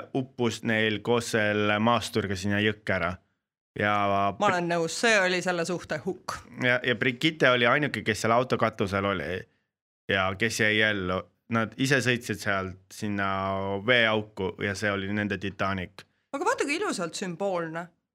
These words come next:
Speaker 2: See
Speaker 1: Mm.
Speaker 2: suhe sõitis sohu.
Speaker 1: Mhm, sohu, jah. No Eesti mõttes sohu ja meil ei ole, meil ei saa lubada nii luksuslikke laevasid. Ja noh, õnneks ta sellest, äh, sopast tuli välja ja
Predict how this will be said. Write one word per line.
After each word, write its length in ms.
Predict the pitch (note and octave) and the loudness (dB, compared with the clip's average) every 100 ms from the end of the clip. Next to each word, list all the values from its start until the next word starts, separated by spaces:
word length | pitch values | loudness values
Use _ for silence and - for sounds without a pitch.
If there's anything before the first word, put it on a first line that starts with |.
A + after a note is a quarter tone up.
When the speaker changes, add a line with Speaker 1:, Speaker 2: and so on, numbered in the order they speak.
| - | -2
Speaker 2:
See 180 | - C5 | 2 2
Speaker 1:
Mm. 60 | G#4 | 0
Speaker 2:
suhe 300 | C#4 F4 D#4 C4 - | -2 0 0 0 -6
sõitis 640 | - F#4 F#4 - G#3+ G3+ - | -8 -6 -6 -4 -6 -6 -14
sohu. 420 | - E3+ D#3 - - _ _ _ _ _ - | -6 -4 -4 -8 -16 _ _ _ _ _ -12
Speaker 1:
Mhm, 280 | G#2 G#2+ G#2 | -6 -6 -4
sohu, 340 | - F#2 E2 | -6 -6 -6
jah. 140 | E2+ F#2 | -10 -8
No 100 | C#3 | 0
Eesti 300 | D3+ C#3+ C3 | 2 2 -2
mõttes 220 | G#2 F#2+ G#2 | -6 -6 -6
sohu 180 | G2+ F#2 | -6 -6
ja 80 | F#2 | -8
meil 180 | F#2 | -10
ei 60 | F2 | -10
ole, 280 | F2 F2 F2 _ _ _ - | -10 -10 -12 _ _ _ -6
meil 120 | F#2 | -4
ei 60 | |
saa 260 | F2 F2+ E2 | -2 -2 -2
lubada 300 | E2+ E2+ E2+ | -6 -6 -6
nii 140 | F2 F2 | -6 -8
luksuslikke 480 | F#2 - F2 - F#2+ | -10 -12 -14 -8 -6
laevasid. 460 | F2 F2 F2+ F2+ - _ _ _ _ - - - _ _ - | -6 -6 -8 -10 -14 _ _ _ _ -20 -20 -20 _ _ 2
Ja 320 | F3+ F#3+ G#3 | 4 4 6
noh, 220 | A#3 B3+ G3 | 6 6 6
õnneks 240 | G3+ G3+ | 4 4
ta 60 | F#3 | 2
sellest, 680 | F#3 F3 F3+ F3+ F3+ - | 4 6 6 6 4 2
äh, 400 | F3+ F3+ F3 F3 E3 | 4 6 8 6 4
sopast 500 | - G3+ - E3+ - | 2 2 4 0 4
tuli 160 | F3 | 4
välja 400 | F3 G3+ F#3+ D#3+ | 6 4 4 6
ja 200 | D3 D#3 | 6 6